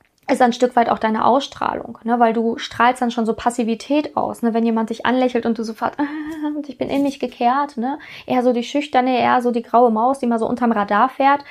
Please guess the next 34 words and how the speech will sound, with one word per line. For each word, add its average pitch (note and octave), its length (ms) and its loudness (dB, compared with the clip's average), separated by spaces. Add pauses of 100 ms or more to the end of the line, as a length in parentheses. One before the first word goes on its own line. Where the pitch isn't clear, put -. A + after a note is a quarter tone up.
(600)
dann A#3 140 6
wirst D4 200 2
du - 40 4
auch B3+ 80 4
nicht B3+ 180 -4
angesprochen, A#3 720 -4
ne? B3+ 120 2
Also A#3 540 4 (180)
auch A3+ 120 2
deine A3+ 220 4
Körperhaltung, A3+ 760 0
ne? A#3+ 140 -4
Wenn A#3+ 140 0
du A3+ 40 -2
dann, A3+ 300 2
„Oh, F#4 240 -2
ich F4 100 -10
hab - 120 -2
Angst D#4 380 -2
und, B3 120 -2
oh, C#4 220 2
hoffentlich B3+ 260 -4
sieht C4 140 -4
mich C4+ 160 -8
keiner.“ B3+ 300 0 (360)
Also A3 180 0
das B3 180 4
ist C4 100 -6
natürlich C4 420 -2
auch A3 160 6
ein A3+ 160 -4
Problem, A#3 580 -2
ne? G#3 200 -4
Weil, G#3 320 2